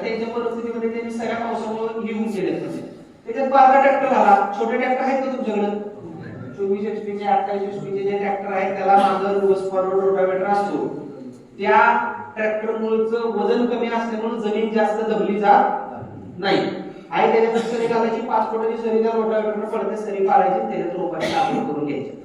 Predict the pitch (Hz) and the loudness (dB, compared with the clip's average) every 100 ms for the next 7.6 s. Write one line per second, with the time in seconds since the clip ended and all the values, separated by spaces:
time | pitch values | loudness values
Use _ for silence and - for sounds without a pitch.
0 | - - - 208 214 254 262 254 254 247 | -20 -20 -4 0 2 4 4 4 2 0
1 | 247 247 247 247 254 247 277 269 269 277 | -2 0 0 0 0 2 2 4 4 4
2 | 269 269 262 262 269 269 277 269 262 247 | 4 6 4 4 2 4 4 4 2 0
3 | 233 226 240 226 220 220 214 196 190 196 | -2 -2 -2 -2 -4 -2 4 6 6 2
4 | 190 185 208 202 240 247 - 175 381 381 | 2 0 0 -2 -2 -2 -2 -2 0 0
5 | - 302 - - - - - 196 - 196 | -2 -4 -6 -10 -16 -20 -6 2 4 2
6 | 202 190 190 196 196 190 185 190 196 196 | 0 0 0 0 -2 -2 -2 0 -2 -2
7 | 202 196 196 147 - | 0 0 0 0 2